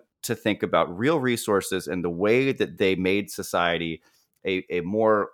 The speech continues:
wholesome or hellish place. How would you deploy resources to make life better? So in the current pandemic, you know, he would, of course, want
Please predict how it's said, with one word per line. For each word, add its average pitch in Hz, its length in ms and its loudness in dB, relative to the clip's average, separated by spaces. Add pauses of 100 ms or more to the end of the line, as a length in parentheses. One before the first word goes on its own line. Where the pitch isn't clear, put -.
(100)
wholesome 110 760 0 (260)
or 87 280 0
hellish 87 400 -2
place. - 380 -4 (320)
How 127 280 6
would 127 160 0
you 120 120 2
deploy 110 600 4
resources 92 540 -2
to 90 100 -10
make 87 200 -4
life 82 240 -2
better? 175 220 0
So 107 320 -2
in 180 160 0
the - 80 -2
current - 380 -6
pandemic, 139 560 0 (560)
you 117 100 -4
know, 101 80 -2
he 170 180 -4
would, 127 300 0
of - 120 -4
course, 147 340 4
want 101 220 4